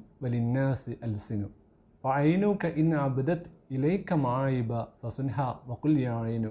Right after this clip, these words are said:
ലിന്നാസി അയ്യുനു." വളരെ മനോഹരമായ ഒരു അർത്ഥം നൽകുന്ന ഒരു നാലുവരി കവിതയാണിത്. അതായത്,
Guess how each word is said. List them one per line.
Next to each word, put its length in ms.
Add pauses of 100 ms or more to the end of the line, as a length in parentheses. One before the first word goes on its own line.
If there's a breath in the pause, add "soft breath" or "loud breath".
(140)
ലിന്നാസി 580 (140)
അയ്യുനു." 360 (760 soft breath)
വളരെ 200
മനോഹരമായ 800 (220)
ഒരു 120
അർത്ഥം 420
നൽകുന്ന 460 (300)
ഒരു 280
നാലുവരി 400 (100)
കവിതയാണിത്. 580 (680 soft breath)
അതായത്, 560